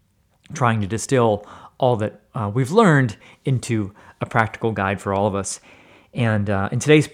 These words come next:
podcast, I'm going to share an excerpt from that presentation. If you are a Migraine Neverland member,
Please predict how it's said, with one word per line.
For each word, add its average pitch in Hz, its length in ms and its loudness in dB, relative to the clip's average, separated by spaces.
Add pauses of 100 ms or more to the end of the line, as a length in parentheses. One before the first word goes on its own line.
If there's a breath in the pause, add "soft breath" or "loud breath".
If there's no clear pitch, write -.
(140)
podcast, 110 540 0
I'm 110 140 -4
going 110 180 -2
to 107 80 -10
share 110 380 0
an 113 160 -6
excerpt 113 480 -4
from 110 320 -4
that 98 380 -8
presentation. 101 640 -6 (720)
If 175 160 2
you 143 160 4
are 113 340 2
a 113 60 -4
Migraine 110 300 0
Neverland 98 300 -4
member, 123 440 2